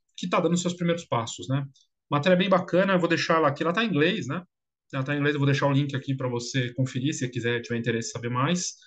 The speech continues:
e te convidar mais uma vez a participar da comunidade N F T para fotógrafos, pra fotógrafos, dessa, dessa nova fase da fotografia autenticada, digital, de valor,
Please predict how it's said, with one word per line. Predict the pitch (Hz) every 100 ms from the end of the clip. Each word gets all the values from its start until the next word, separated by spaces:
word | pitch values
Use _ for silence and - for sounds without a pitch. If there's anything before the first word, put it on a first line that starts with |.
| _ _ _
e | 139 160 185 - _ _
te | -
convidar | 180 185 175 160
mais | 165
uma | 170
vez | 143 147
a |
participar | - 135 - 135 127 127 - _ _ _
da | 123 127 120 113
comunidade | 139 135 120 120 120 120
N | 127
F | 117
T | - 120
para | 120 110
fotógrafos, | - 110 117 113 117 -
pra | 113
fotógrafos, | 135 131 135 139
dessa, | 147 139 160 -
dessa | 170 196
nova | 190 180
fase | - 131 101 98 _ _ _ -
da | 117 113
fotografia | 107 123 120 113 101 - 139 147 143 131 131 _ _ _
autenticada, | 120 117 123 - - 135 127
digital, | 117 110 113 131 131 135
de | 120
valor, | 123 120 120 143 151